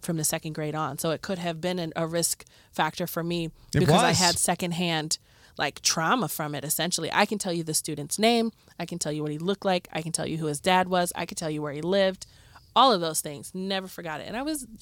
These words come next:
Speaker 1: so young.
Speaker 2: My, my thing when I was coming of age that I was worried about, I told you about, like, the aids and H I V thing. I was in
Speaker 1: Mm-hmm.
Speaker 2: the aids, but, like, when I was growing into a teenager and all that stuff, uh,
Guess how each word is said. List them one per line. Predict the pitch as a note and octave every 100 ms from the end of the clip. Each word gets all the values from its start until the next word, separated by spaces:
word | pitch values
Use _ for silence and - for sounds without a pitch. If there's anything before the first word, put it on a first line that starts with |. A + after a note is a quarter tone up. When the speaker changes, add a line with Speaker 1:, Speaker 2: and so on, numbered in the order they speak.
| -
Speaker 1:
so | - C#4 D4+
young. | C#4+ D4 D4 - - - -
Speaker 2:
My, | D3 F3+ -
my | A#2+ C#3
thing | - D#3 C3+ B2 - - - - B2+
when | A2+ A#2
I | A#2
was | A2+
coming | - B2 A#2
of | G#2+
age | G#2 G2+ F#2+ - - - - - - - _ _ _ -
that | A#2+ C3+
I | B2+
was | A#2
worried | A#2+ A#2
about, | A2+ A2+ -
I |
told | C3+ D3+ A#2+
you |
about, | A#2 G#2+
like, | F#2+
the | A2+
aids | A2+ G2+
and | G#2
H | A2 A#2
I | G2+
V | F#2 G2+
thing. | A2 A2
I |
was | A#2
in | A#2
Speaker 1:
Mm-hmm. |
Speaker 2:
the | A2 G#2+
aids, | G2
but, | - -
like, | C3+ - - _ _ _ _ _ -
when | C3+ B2+ C3+ C#3
I | C3+
was | B2+
growing | F#2 - G#2+ G#2+ C3 B2 A#2+ A#2+
into | A#2+ G#2+ C3+
a | B2+
teenager | - C#3+ B2+ B2 A2 A#2
and | A2 A2
all | A2+
that | A2+ -
stuff, | B2 G#2 - - - - -
uh, | -